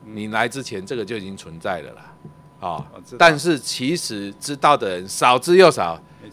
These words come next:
Speaker 2: 用的人那是更少啊，所以这个发包了，叫人家去设计的用啊，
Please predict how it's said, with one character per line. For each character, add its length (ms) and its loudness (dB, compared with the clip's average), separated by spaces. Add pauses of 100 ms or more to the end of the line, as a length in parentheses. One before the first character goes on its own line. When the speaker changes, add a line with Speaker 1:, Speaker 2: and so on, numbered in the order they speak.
Speaker 2:
用 220 6
的 160 2
人 340 -2
那 120 -4
是 160 -4
更 220 2
少 320 -4 (840)
啊， 300 2 (140)
所 220 2
以 260 0 (640)
这 100 -4
个 360 2
发 160 2
包 200 6
了， 220 2
叫 160 -2
人 100 -2
家 120 -2
去 80 -4
设 200 -6
计 140 -10
的 260 0
用 160 -2
啊， 340 -2